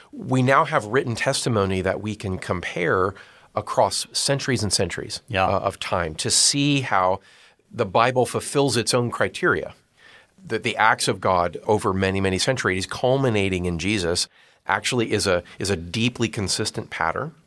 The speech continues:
Speaker 1: and one that fulfills the, the, the predictive element,
Speaker 2: Yeah.
Speaker 1: uh, of, of prophecy. So again, these two tests from Deuteronomy we can see are being fulfilled by looking at the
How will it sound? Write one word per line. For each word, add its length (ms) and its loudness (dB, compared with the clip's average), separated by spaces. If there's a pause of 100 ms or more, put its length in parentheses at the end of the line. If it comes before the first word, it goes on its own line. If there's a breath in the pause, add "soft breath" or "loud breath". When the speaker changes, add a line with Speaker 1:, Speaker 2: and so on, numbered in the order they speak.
(280)
Speaker 1:
and 220 2
one 180 4
that 140 0
fulfills 480 -2
the, 320 2
the, 280 -2
the 160 -2
predictive 520 -4
element, 400 -4
Speaker 2:
Yeah. 240 0 (120)
Speaker 1:
uh, 260 2
of, 180 -2
of 160 -2
prophecy. 440 -4
So 180 2
again, 180 2
these 160 -4
two 200 -4
tests 320 -4
from 180 -4
Deuteronomy 680 -2 (540 soft breath)
we 380 -2
can 240 0
see 340 -2 (400 loud breath)
are 180 2
being 260 -4
fulfilled 540 -6 (280 soft breath)
by 200 2
looking 600 -2
at 340 0
the 380 -10